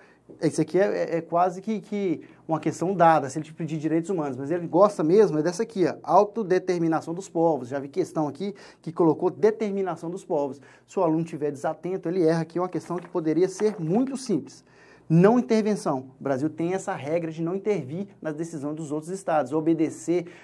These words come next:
é, à soberania, né, dos outros estados também. Então, é não intervenção. Igualdade entre os estados. Eu coloquei aqui estados aqui com letra maiúscula, porque estados aqui tá dizendo países, outros países.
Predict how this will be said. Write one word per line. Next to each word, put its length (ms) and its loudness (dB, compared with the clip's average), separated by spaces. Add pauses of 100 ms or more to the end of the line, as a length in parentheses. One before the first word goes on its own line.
(120)
é, 480 -4
à 80 -8
soberania, 800 0
né, 280 -4 (220)
dos 200 -2
outros 300 0
estados 360 0
também. 380 4
Então, 240 -2
é 40 2
não 440 6
intervenção. 880 0 (560)
Igualdade 840 4
entre 220 -8
os 100 -8
estados. 540 -4
Eu 60 -16
coloquei 320 -10
aqui 180 -14
estados 560 -2
aqui 240 -8
com 120 -8
letra 220 -8
maiúscula, 540 -2
porque 260 -14
estados 520 -4
aqui 100 -12
tá 140 -6
dizendo 340 -6 (180)
países, 540 -2
outros 260 0
países. 380 -4